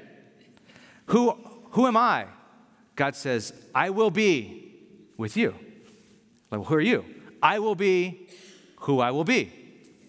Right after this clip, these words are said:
Not helpful at all. <laughs> This is not helpful.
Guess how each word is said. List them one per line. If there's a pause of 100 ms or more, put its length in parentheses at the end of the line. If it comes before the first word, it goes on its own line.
(840)
Not
helpful
at
all. (320)
<laughs>
This
is
not
helpful.